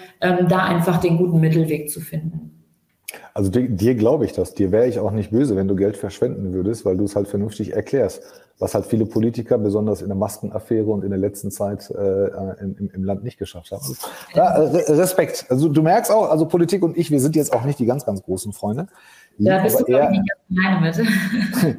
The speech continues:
Speaker 1: <laughs>
Speaker 2: Nee, liegt, liegt aber nicht an der Politik. Ich finde Politik sehr interessant. Ich habe ein Problem mit den handelnden Menschen, ne? Aber, ähm, äh, das ist, das ist eine ganz andere Geschichte. Jetzt haben wir einen neuen Verkehrsminister, den Herrn Wissing, F D P. Ähm,
Speaker 1: Ja.
Speaker 2: der vorherige war ja, äh, C S U, Andi Scheuer, wie gesagt, Talent,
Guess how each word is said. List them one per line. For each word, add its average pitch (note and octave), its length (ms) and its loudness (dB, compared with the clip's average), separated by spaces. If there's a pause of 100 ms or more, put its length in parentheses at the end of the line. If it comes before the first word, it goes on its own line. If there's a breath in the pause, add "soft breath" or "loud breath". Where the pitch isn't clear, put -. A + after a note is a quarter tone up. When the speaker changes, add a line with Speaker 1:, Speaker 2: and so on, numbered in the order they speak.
Speaker 1:
<laughs> - 80 -20
Speaker 2:
Nee, F#3 120 4
liegt, F#3+ 260 2
liegt G#3+ 180 2
aber E3 140 4
nicht F3 160 0
an D3 80 0
der D3+ 60 2
Politik. D3 340 0
Ich A2+ 100 -4
finde B2+ 160 -8
Politik B2 300 -4
sehr B2+ 120 -2
interessant. A#2 420 -4
Ich A2 80 -4
habe A2 80 -4
ein G#2+ 80 -8
Problem A2 260 -2
mit G#2+ 120 -4
den G#2+ 140 -2
handelnden G#2 400 -2
Menschen, G#2+ 360 -4
ne? F#2+ 100 -2
Aber, G#2 560 0
ähm, G2 260 -6 (600 loud breath)
äh, G2 120 2
das G#2 140 2
ist, A2+ 160 -2
das A2 140 2
ist A2+ 40 -2
eine A2 100 0
ganz G#2 180 0
andere G2+ 280 0
Geschichte. F2+ 440 -6 (320 loud breath)
Jetzt A#2 120 4
haben G#3 120 2
wir A3 40 4
einen E3+ 80 4
neuen F#3+ 140 2
Verkehrsminister, G#3 880 0
den C#3+ 140 0
Herrn C3+ 180 0
Wissing, A3+ 400 0
F D3 140 -2
D D3 100 0
P. G3+ 460 0 (180)
Ähm, D3 260 2
Speaker 1:
Ja. E3 120 2 (120)
Speaker 2:
der C3+ 160 0
vorherige D#3 540 4
war C#3 100 4
ja, C#3 260 4
äh, B2+ 140 0
C C3+ 220 0
S C3 140 -2
U, C#3 180 2
Andi C3 300 0
Scheuer, C3+ 360 0
wie A#2+ 140 2
gesagt, A2+ 260 0
Talent, A#2 280 -2